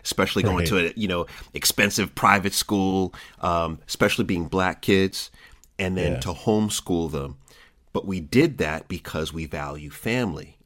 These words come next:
Speaker 1: and that gave us
Speaker 2: Wow.
Speaker 1: the flexibility to travel around the world. So knowing that family is a value and then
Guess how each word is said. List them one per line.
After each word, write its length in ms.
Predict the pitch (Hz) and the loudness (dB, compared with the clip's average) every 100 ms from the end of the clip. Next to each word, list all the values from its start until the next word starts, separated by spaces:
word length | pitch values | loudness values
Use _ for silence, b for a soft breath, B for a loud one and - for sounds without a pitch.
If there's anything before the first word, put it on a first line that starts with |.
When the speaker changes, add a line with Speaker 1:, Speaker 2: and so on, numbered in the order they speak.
| _ | _
Speaker 1:
and 180 | 87 80 | -8 -6
that 180 | 87 87 | -6 -4
gave 180 | 90 69 | -2 -2
us 100 | 69 | -2
Speaker 2:
Wow. 40 | |
Speaker 1:
the 80 | 80 | -6
flexibility 720 | - 73 - 73 87 82 78 | -8 -10 -8 -6 -4 -4 -6
to 80 | 76 | -10
travel 440 | - 82 80 85 | -4 -2 -2 -4
around 260 | 76 78 76 | -6 -8 -8
the 80 | 73 | -4
world. 420 | 92 87 73 - B B B B | -2 0 -2 -10 B B B B
So 400 | - 92 87 78 b b | 0 2 2 -2 b b
knowing 800 | 87 95 110 139 135 95 92 95 | -2 4 6 6 6 4 0 -4
that 320 | 90 82 - - | -6 -6 -8 -12
family 540 | - 113 107 107 101 - | -4 0 2 2 0 0
is 180 | 95 - | -4 -4
a 100 | 82 | -10
value 760 | 73 92 98 107 90 73 71 67 - - | -4 0 2 2 0 -4 -6 -10 -16 -6
and 240 | 95 82 | -6 -2
then 400 | 117 131 107 82 | 2 2 2 0